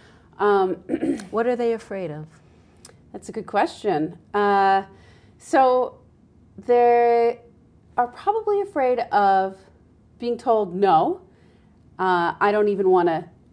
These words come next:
Speaker 1: uh, do this deal anymore." For example, somebody may not want to negotiate a salary after a job offer. Um, they may not wanna negotiate, like, the purchase price of a home because they're afraid that the other side's gonna say no and walk away.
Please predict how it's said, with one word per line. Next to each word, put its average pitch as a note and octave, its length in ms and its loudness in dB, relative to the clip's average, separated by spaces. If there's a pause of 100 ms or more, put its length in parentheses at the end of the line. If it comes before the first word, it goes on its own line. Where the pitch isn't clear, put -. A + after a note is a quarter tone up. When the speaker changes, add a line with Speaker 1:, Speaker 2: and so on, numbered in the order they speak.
(260)
Speaker 1:
uh, F3 340 -6 (420)
do A#3 120 -6
this F#3+ 200 -2
deal F3+ 320 -2
anymore." G2+ 420 -8
For A3 160 -2
example, F#3 460 -2
somebody F#3 480 -4 (380)
may G3+ 120 2
not G3 180 4
want F3+ 200 4
to E3 380 -2
negotiate F3+ 560 -2
a E3+ 40 -4
salary D#3+ 600 -4
after F3+ 280 -10
a F3 40 -8
job G3 240 -4
offer. D#3 400 -8 (720)
Um, F3 720 0
they F#3+ 100 -2
may F#3 160 2
not F3+ 140 -2
wanna F3+ 220 2
negotiate, F3 640 -2
like, F3+ 160 -8
the F#3+ 60 -14
purchase C4+ 300 -10
price D#3+ 300 -6
of E3+ 60 -12
a F3 60 -6
home A#3+ 360 -4
because E3 280 -12
they're D#3+ 120 -8
afraid E3+ 400 -6
that F#3+ 160 -8 (220)
the F#3 100 -2
other G3+ 100 -6
side's A3+ 260 -6
gonna G#3 180 -4
say G3 240 -4
no F#3 400 0
and G3 100 -6
walk F3+ 300 -6
away. G#3+ 420 -8